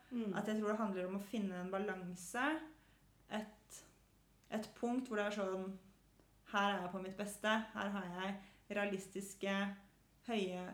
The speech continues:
Speaker 2: gode forventninger til meg selv.
Speaker 1: Mm.
Speaker 2: Og jeg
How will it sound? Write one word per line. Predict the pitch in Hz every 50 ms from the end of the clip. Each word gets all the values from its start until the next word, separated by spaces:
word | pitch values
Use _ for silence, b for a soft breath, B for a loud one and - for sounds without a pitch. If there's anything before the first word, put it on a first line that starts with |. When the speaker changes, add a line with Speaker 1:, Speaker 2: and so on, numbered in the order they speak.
| - 208
Speaker 2:
gode | 214 202 185
forventninger | 185 - 180 180 170 185 180 180
til | - 180
meg | 175 185
selv. | 190 226 254 302 320 311 311
Speaker 1:
Mm. | 277 269 247 226 226 226 - - - - - - - - - - - - - - - - - - -
Speaker 2:
Og | 208 202
jeg | 202 208